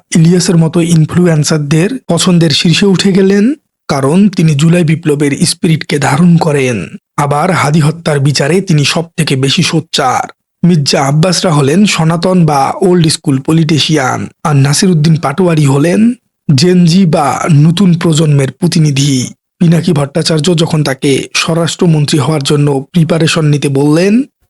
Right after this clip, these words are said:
তখন তিনি আসলে তরুণ সমাজকেই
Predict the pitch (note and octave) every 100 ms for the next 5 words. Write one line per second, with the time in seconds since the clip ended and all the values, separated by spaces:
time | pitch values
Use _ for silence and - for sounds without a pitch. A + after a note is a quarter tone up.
0 | - F#3 G#3+ F3 F3+ F3 C#3+ - C#3 F#3
1 | A3 - F#3 E3+ E3 D#3+ C#3+ - - G3
2 | A#3